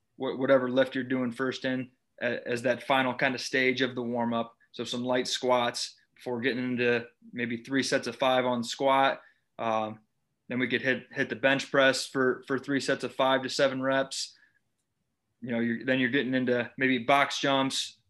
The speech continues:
a dumbbell shoulder press, and then, you know,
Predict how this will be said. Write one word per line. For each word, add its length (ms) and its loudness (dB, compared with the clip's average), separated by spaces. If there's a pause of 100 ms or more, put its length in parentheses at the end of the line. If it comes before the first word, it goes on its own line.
a 80 -4
dumbbell 380 4
shoulder 360 0
press, 600 2 (260)
and 160 -2
then, 360 0 (320)
you 100 -4
know, 240 -2